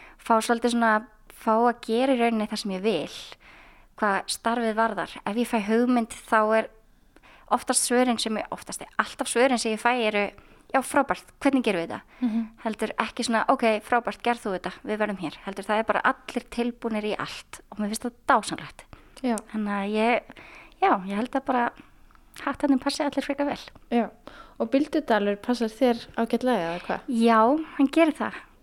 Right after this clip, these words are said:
Speaker 1: Að bara, maður veit náttúrulega aldrei hvað framtíðin ber í skaut sér, en núna erum við bara ofboðslega ánægð hérna. Strákurinn minn sagði það mér þegar við vorum búin að búa hérna bara í nokkra vikur, bara, „Mamma, í Reykjavík, þá mátti ég aldrei leika úti, hérna má ég bara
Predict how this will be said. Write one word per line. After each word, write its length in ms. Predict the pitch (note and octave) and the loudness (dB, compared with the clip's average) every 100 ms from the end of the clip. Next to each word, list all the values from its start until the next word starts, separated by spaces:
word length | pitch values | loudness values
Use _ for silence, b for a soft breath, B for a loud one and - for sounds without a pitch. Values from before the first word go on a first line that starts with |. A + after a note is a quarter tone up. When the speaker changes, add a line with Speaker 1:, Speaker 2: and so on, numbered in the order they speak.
| - | -8
Speaker 1:
Að 200 | B3 B3+ C4 - - | 0 0 0 -6 -2
bara, 220 | C4 B3+ | 2 2
maður 380 | D4 B3 A#3 - | 2 2 2 2
veit 160 | B3 B3+ | 0 2
náttúrulega 240 | B3+ - | 0 -2
aldrei 200 | C4 C#4+ | -4 -4
hvað 200 | C4+ B3 | -4 -2
framtíðin 380 | C#4 C#4 B3+ A3 | 0 2 2 0
ber 80 | G#3 | -2
í 40 | |
skaut 280 | G3 C4+ D4 | 0 0 2
sér, 220 | F4+ F4 - B B B B B A#3 | 2 0 -2 B B B B B -2
en 360 | A3+ A3+ A#3 - | 2 2 0 -2
núna 300 | B3+ C#4 C4+ | 2 6 6
erum 140 | B3+ C4 | 4 2
við 60 | C4 | 2
bara 160 | B3+ | 0
ofboðslega 540 | - D4 - C#4+ C4 A#3+ - | 2 0 -2 -2 0 -2 -4
ánægð 340 | B3+ G3 D#3+ - - | -4 -4 -8 -10 -6
hérna. 240 | G#3+ - - | -6 -8 -10
Strákurinn 500 | - - B3 C4 C4 | -8 0 0 2 2
minn 100 | B3+ | 2
sagði 280 | A#3+ C4+ C4 | 0 0 0
það 40 | B3+ | 0
mér 80 | B3 | 0
þegar 140 | A#3+ | -2
við 60 | A#3 | -2
vorum 160 | A#3 A#3 | -4 -4
búin 160 | B3 A#3 | -4 -4
að 80 | - | -4
búa 220 | B3+ B3 A#3+ | -2 0 0
hérna 240 | A#3+ A#3 | -2 -2
bara 120 | A#3 | -2
í 40 | A#3+ | 0
nokkra 260 | A#3+ A#3 | -2 -2
vikur, 280 | B3 B3 A#3 - | -4 -4 -8 -10
bara, 140 | F#3 | -10
„Mamma, 360 | F#3+ B3 A#3 F3+ - B B B - | -4 0 0 -2 -12 B B B -8
í 40 | G#3+ | -4
Reykjavík, 640 | C4+ C#4 G3 F#3 - - - - | -4 -4 -6 -8 -12 -18 -20 -8
þá 100 | G#3 | 0
mátti 240 | C4+ C#4+ - | 2 2 -2
ég 60 | - | -4
aldrei 340 | C#4 D#4+ G#3 | -4 -2 -2
leika 200 | F#3+ A3 | -2 -4
úti, 260 | A#3+ - - | -6 -8 -10
hérna 280 | - - C#4+ | -8 2 2
má 80 | A3 | 2
ég 60 | |
bara 120 | - | -2